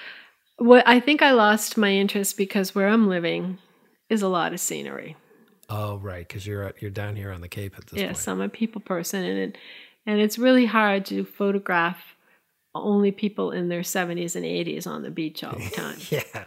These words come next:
Speaker 2: or trees.
Speaker 1: Yes.
Speaker 2: <laughs>
Speaker 1: Your father would be like, "Oh, that's a great scenery shot."
Speaker 2: Well, we'll be traveling together soon, and we'll be able to take some shots.
Speaker 1: Yeah.
Speaker 2: Um, well, you know what? How about this?
Speaker 1: What?
Speaker 2: After we talked about, you know, the whole first half of the episode was about being a, a mom, like,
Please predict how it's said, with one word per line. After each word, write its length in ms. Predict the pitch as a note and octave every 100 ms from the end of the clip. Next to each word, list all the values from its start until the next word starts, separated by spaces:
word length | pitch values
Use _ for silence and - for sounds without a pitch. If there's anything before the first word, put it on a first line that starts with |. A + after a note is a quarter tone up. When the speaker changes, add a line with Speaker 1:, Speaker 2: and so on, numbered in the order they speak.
| -
Speaker 2:
or 140 | A#2+
trees. 560 | A#2 C#3+ B2 F#2+ F2+ - _ -
Speaker 1:
Yes. 480 | G3+ - E3+ - - -
Speaker 2:
<laughs> 140 | -
Speaker 1:
Your 180 | A3 G#3
father 240 | - F#3+ F3+
would 60 |
be 80 | G3
like, 200 | G3 -
"Oh, 160 | A4+ E4+
that's 200 | E4 F#4
a 20 |
great 260 | C4+ E4 D#4
scenery 400 | D4+ D#4 A3+ G#3+
shot." 280 | G3+ F#3 D#3 - _ _ _ - - _ _ _ - - - - - _
Speaker 2:
Well, 160 | C3+ C#3
we'll 140 | D#3
be 100 | F3+
traveling 480 | - C#3+ B2 A2+ G#2
together 320 | F#2 F2 F2
soon, 240 | - F#2+ G2
and 80 | G#2+
we'll 100 | A#2
be 140 | B2+
able 160 | B2 A#2
to 40 |
take 180 | - G#2+
some 140 | - F#2
shots. 440 | - F#2 A2+ - - -
Speaker 1:
Yeah. 180 | C4+ C#4+ - - -
Speaker 2:
Um, 320 | D3+ D3+ D3 D3 -
well, 240 | F#3 F#3 F#3+
you 60 | D3+
know 80 | A3+
what? 160 | A3+
How 120 | D3+ G3+
about 220 | G#3+ D#3+
this? 320 | G3+ - - -
Speaker 1:
What? 220 | A3 G#3 - _ -
Speaker 2:
After 280 | D#3 - F#3
we 120 | F3+
talked 340 | D#3+ E3 -
about, 440 | D3 D3+ C#3+ - D#3+
you 120 | D3+
know, 160 | C#3+
the 140 | B2+ A#2+
whole 140 | D#3
first 300 | D#3 E3+ D3+
half 160 | D3 C#3
of 60 |
the 100 | B2+
episode 420 | B2+ - C3 B2 B2
was 140 | A#2
about 300 | A#2 A2+ A2
being 260 | A#2+ A#2 A2+
a, 120 | G#2
a 140 | -
mom, 440 | A2 C3+ D3+ C3+ A#2+
like, 300 | A#2 -